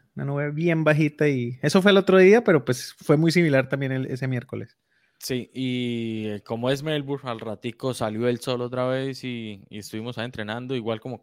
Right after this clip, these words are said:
Speaker 2: era cancha sintética, pues esas ya tienen un buen drenaje, y sí se puede entrenar muy chévere también, eh, sí, la cosa de, de que yo, por ejemplo, tenía ganas de jugar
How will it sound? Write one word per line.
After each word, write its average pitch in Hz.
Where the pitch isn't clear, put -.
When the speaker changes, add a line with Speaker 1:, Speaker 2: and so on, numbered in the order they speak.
Speaker 2:
era 110
cancha 131
sintética, 113
pues -
esas 110
ya 117
tienen 113
un 120
buen 120
drenaje, 131
y 110
sí 151
se 175
puede 151
entrenar 143
muy 151
chévere 151
también, 123
eh, 131
sí, 185
la 113
cosa 123
de, 120
de 107
que 110
yo, 107
por 123
ejemplo, 117
tenía 113
ganas 123
de 120
jugar 104